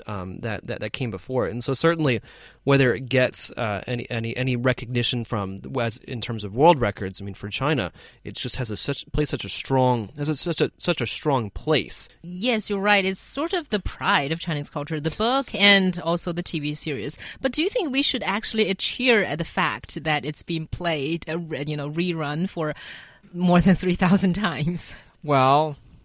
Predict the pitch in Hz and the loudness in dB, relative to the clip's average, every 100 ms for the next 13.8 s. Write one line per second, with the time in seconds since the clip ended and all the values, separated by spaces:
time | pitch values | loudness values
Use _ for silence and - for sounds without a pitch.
0 | - 147 175 185 160 151 - 143 - 170 | 4 8 8 8 6 6 4 2 2 4
1 | 165 - - 202 - 208 175 - - 156 | 6 6 6 6 10 10 10 8 8 8
2 | 160 160 - - - - 147 139 113 156 | 8 4 -8 -18 -12 -4 -2 0 0 2
3 | 151 160 147 139 135 131 127 123 117 113 | 6 6 6 2 2 0 2 2 2 2
4 | 95 92 - 107 110 117 110 - - 135 | 2 0 -2 -2 -2 0 0 0 -4 -2
5 | 143 139 - - - _ _ 147 147 127 | 0 -2 -10 -20 -20 _ _ 6 8 8
6 | 95 87 85 113 - 123 131 - 107 - | 6 4 0 -4 0 4 4 4 0 -2
7 | 135 156 104 95 110 - - - - 123 | -4 -2 -2 0 0 0 -6 -8 -4 -2
8 | 113 113 110 123 113 - - 101 104 - | 0 -2 -4 -6 -8 -8 -6 -4 -6 -4
9 | 110 110 107 104 110 107 - 101 101 101 | -2 -2 -4 -4 -4 -4 -4 -6 -6 -6
10 | - 110 - - 101 - - - - 156 | -8 -8 -8 -6 -6 -6 -10 -14 -18 -10
11 | 131 - 117 113 113 - 110 - - 117 | -8 0 2 2 0 -2 -6 -6 -4 -2
12 | 107 101 98 98 98 101 107 104 101 - | -2 -6 -6 -8 -6 -6 -6 -8 -10 -10
13 | 113 110 - 90 - - - - | -8 -8 -8 -10 -8 -10 -10 -14